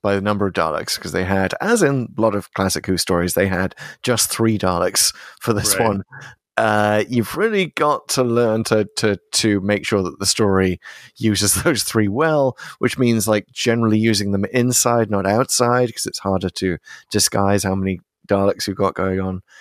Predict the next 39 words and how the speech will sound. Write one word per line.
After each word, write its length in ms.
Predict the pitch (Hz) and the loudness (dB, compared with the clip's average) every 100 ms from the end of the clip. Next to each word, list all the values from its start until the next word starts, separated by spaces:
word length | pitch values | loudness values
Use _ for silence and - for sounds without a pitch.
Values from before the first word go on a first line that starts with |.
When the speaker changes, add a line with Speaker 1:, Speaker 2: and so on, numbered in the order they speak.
| - - | -20 -10
Speaker 1:
outside. 580 | 98 101 - 98 95 98 - | -6 -4 -2 0 2 0 0
That's 220 | 107 - | -4 0
one 240 | 110 107 95 | 0 2 0
thing 220 | 107 98 | -2 0
I 60 | 98 | 0
guess 200 | 104 98 | 0 0
the 80 | 95 | -2
C 140 | - 104 | -2 0
G 120 | 101 | 0
I 80 | 98 | 2
edition 440 | 95 98 98 92 | 0 -2 -4 -6
does 240 | - 98 87 | -2 -2 -2
as 120 | 85 | -2
well. 300 | 98 98 92 - - - - _ - | -2 -2 -4 -12 -20 -20 -20 _ -4
Adds 540 | 98 98 98 - - - - - | -2 -2 -2 -2 -4 -6 -20 -12
number 220 | 110 113 147 | -4 -2 0
of 60 | 92 | -2
Speaker 2:
Yeah. 80 | |
Speaker 1:
Daleks 260 | 175 160 - | -2 -2 -2
to 60 | - | -4
that 140 | 107 | -2
final 240 | 113 107 | 0 0
assault 280 | 101 117 104 | 0 -2 -2
on 80 | 101 | -2
the 60 | 98 | -2
house. 340 | 143 147 - - - - - _ - | 0 0 -2 -8 -18 -20 -20 _ -4
Um, 340 | 113 117 117 - _ _ _ _ - | 0 0 -2 -8 _ _ _ _ -4
uh, 560 | 123 123 123 123 120 120 | 0 2 2 2 0 0
so 680 | - 147 139 135 131 135 - | 0 0 0 2 2 0 0
yeah, 280 | 208 262 240 | -2 0 0
Speaker 2:
That's 120 | 156 | 0
Speaker 1:
yeah, 160 | 220 | -2
Speaker 2:
four 120 | 214 196 | 0 -2
or 20 | |
Speaker 1:
and 80 | 196 | -2
Speaker 2:
five. 140 | - - _ - - - _ _ | -6 -10 _ -20 -20 -20 _ _
Speaker 1:
but 140 | - - | -4 0
I 160 | 262 359 | 0 2
was, 200 | 349 | 0